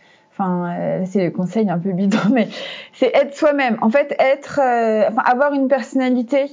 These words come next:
et que les gens, euh, puissent, euh, vous identifier. En fait, euh, nous, on, je pense que les gens, ils, ils s'attachent, euh, à une marque, à quelque chose parce qu'ils l'ont pas vu autre part.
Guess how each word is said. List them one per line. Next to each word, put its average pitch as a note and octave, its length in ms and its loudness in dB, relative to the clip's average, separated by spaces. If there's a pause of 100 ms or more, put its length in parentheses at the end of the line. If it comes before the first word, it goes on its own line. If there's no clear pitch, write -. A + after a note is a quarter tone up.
(300)
et C4 460 0 (100)
que B3+ 380 2
les A#3 200 2
gens, B3 460 0
euh, G#3 240 0
puissent, B3+ 500 -8
euh, G3+ 540 0
vous G#3 140 2 (160)
identifier. A3+ 680 0 (460)
En A3 140 2
fait, C4+ 320 2
euh, A3 380 2
nous, A3+ 160 4 (100)
on, F#3 1040 0
je G3+ 80 -8
pense C4 180 -4
que C4 120 -2
les G#3+ 220 2
gens, B3 180 0
ils, G3+ 640 0
ils G#3 40 0
s'attachent, A#3 520 0
euh, G#3 320 2
à G3 100 2
une G#3 180 2
marque, A#3+ 280 0
à G#3 80 0
quelque G#3 180 -2
chose C#4 180 2
parce A#3+ 140 -2
qu'ils A3 220 2
l'ont A3 140 4
pas A#3+ 140 2
vu A#3 160 0
autre A#3+ 220 0
part. B3 320 -2